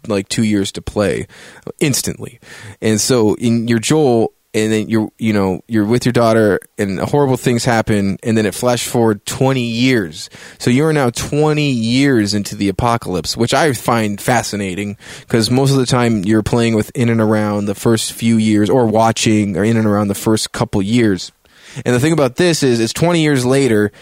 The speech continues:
and things haven't gotten better. They've just survived. So cities are, you know, ghost, ghost Pittsburgh, ghost Boston. There's military checkpoints everywhere. There's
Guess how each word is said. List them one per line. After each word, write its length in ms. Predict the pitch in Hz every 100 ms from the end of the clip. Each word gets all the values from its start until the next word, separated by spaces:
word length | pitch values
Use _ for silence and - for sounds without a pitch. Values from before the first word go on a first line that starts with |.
| - -
and 160 | 139 127
things 300 | 160 170 -
haven't 300 | 160 151 131
gotten 340 | 120 120 117
better. 600 | 104 113 113 101 85 98 - - -
They've 240 | - 110 110
just 380 | 123 - -
survived. 800 | - 120 104 104 90 76 60 - - _ _ -
So 260 | - 117
cities 520 | 107 - 151 139 127 -
are, 340 | 117 110 98 - _ _ - 139 - -
you 160 | 123
know, 200 | 107 101
ghost, 560 | - 127 101 - - - - -
ghost 420 | 127 120 - -
Pittsburgh, 640 | - 113 - - 82 73 92
ghost 360 | - 113 113 - -
Boston. 680 | - 101 101 - 80 69 76 - - -
There's 220 | 101 101
military 500 | 127 131 - 123 110
checkpoints 640 | - 123 - - 117 110
everywhere. 640 | 113 110 110 107 104 101 101 - -
There's 380 | - 104 95 95